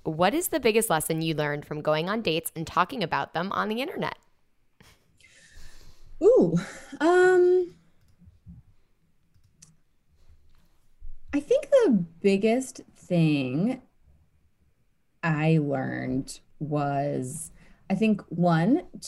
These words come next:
Speaker 2: to, like, be kind of open-minded about, like, what you think you're looking for. Um, I think, like, you can connect with people on, like, a lot of different ways, and they can kind of, like, bring a lot of different interesting things into your life, which is awesome.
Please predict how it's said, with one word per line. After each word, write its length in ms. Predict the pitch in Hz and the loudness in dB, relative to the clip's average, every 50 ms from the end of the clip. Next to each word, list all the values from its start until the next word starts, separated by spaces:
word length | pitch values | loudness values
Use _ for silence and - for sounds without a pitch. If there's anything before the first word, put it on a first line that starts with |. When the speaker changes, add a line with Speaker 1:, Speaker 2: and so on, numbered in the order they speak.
| - | -6
Speaker 2:
to, 760 | - 208 202 196 180 175 175 175 170 170 170 170 165 - - - - _ _ _ _ _ _ _ _ _ _ _ _ _ - - | 0 0 2 2 2 2 2 2 2 2 2 2 0 -2 -4 -14 -20 _ _ _ _ _ _ _ _ _ _ _ _ _ -10 0
like, 260 | 190 170 165 165 165 - 165 156 | 2 2 2 2 0 -4 -6 -2
be 200 | - 170 170 165 | 0 0 0 0
kind 180 | 165 190 180 | 0 0 0
of 140 | 175 175 165 165 | 0 0 0 0
open-minded 720 | 160 160 156 165 160 151 139 139 139 131 135 135 160 180 190 | 0 0 2 2 2 2 0 -2 -4 -6 -4 -2 -2 -2 0
about, 220 | 180 160 143 139 | 0 -2 -2 -2
like, 200 | 135 139 - - | -4 -6 -8 -6
what 160 | 156 143 - | -6 -6 -6
you 160 | 143 143 143 - | -4 -6 -8 -6
think 340 | - 151 139 131 127 - | -6 -6 -6 -6 -6 -8
you're 160 | 131 139 139 135 | -8 -8 -6 -6
looking 380 | 123 117 - - 156 143 156 | -8 -8 -8 -8 -6 -6 -6
for. 260 | - 180 214 330 370 - - - - - | -4 -6 -6 -6 -8 -12 -20 -18 -8 -2
Um, 680 | 175 165 156 139 123 92 82 156 82 87 160 165 165 - _ - _ _ _ _ _ - _ _ - - - | 0 0 0 0 -4 -6 -8 -8 -6 -6 -6 -6 -6 -10 _ -20 _ _ _ _ _ -20 _ _ -14 -2 0
I 80 | 165 | 0
think, 280 | 165 165 165 156 151 - | 2 2 2 0 0 0
like, 240 | 156 143 143 139 - | -2 -2 -2 -4 0
you 160 | - 165 160 | 2 2 2
can 300 | 160 165 156 143 143 143 | 4 2 2 2 0 -4
connect 340 | 139 - 175 160 135 139 - | -4 -2 -2 0 0 -2 -6
with 120 | 165 165 | -8 -6
people 260 | - 151 135 131 139 139 | -4 -4 -2 0 2 2
on, 300 | 135 131 120 - 135 135 | 2 2 0 -2 -4 -4
like, 140 | 127 131 | -4 -4
a 40 | - | -4
lot 160 | 127 131 131 | -4 -2 -4
of 60 | 123 123 | -4 -6
different 260 | 131 - - - - | -8 -8 -8 -6 -4
ways, 460 | 294 381 370 339 320 302 294 262 202 | -4 -2 0 0 2 2 0 2 0
and 220 | 160 147 143 147 | 0 0 -2 -4
they 100 | - - | -6 -6
can 260 | - - 143 139 123 - - _ _ _ _ _ _ _ - - _ | -4 -2 -4 -4 -4 -8 -18 _ _ _ _ _ _ _ -20 -20 _
kind 140 | - 196 165 | -2 -2 0
of, 60 | 156 | 0
like, 180 | 151 143 147 143 | 0 -2 -2 -2
bring 220 | - 156 151 147 | -2 -2 -2 0
a 40 | 143 | -2
lot 200 | 143 135 139 147 | -4 -6 -6 -6
of 120 | 156 139 | -8 -6
different 420 | - 147 139 - 143 139 135 139 - | -4 -6 -6 -4 -6 -6 -6 -6 0
interesting 440 | 156 160 165 160 151 - 151 143 143 | 0 0 2 2 -2 0 -2 -4 -2
things 240 | 135 131 135 135 135 | -2 -2 -2 -2 -2
into 180 | 135 135 131 | -2 -4 -4
your 140 | 135 131 123 | -4 -6 -6
life, 260 | 120 117 110 135 151 160 | -4 -4 -4 -4 -4 -6
which 160 | - - - | -8 -8 -8
is 100 | 147 127 | -8 -8
awesome. 440 | - 117 120 - 160 - 233 294 339 | -8 -10 -10 -8 -6 -2 -2 -2 -2